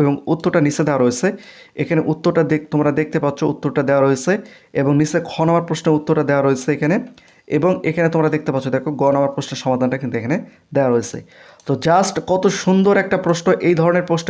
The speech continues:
কিন্তু তোমাদের পরীক্ষায় আসার সম্ভাবনা সবচেয়ে বেশি। just আমি তোমাদের ইম্পর্টেন্ট যে প্রশ্নগুলো রয়েছে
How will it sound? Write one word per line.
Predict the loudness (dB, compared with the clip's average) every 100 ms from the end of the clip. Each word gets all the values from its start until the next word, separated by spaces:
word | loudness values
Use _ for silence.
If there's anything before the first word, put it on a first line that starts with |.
| 0
কিন্তু | 0 0
তোমাদের | 0 0
পরীক্ষায় | -2 0 -2
আসার | -2 -2
সম্ভাবনা | 0 0 -2
সবচেয়ে | -6 -2 -2
বেশি। | 0 -2 -4 -12 -20 -6 0
just | 0 0 -4 0
আমি | 0 2
তোমাদের | 0 0 -2 -2
ইম্পর্টেন্ট | 0 0 2 0
যে | 0
প্রশ্নগুলো | -2 0 0 2
রয়েছে | 0 0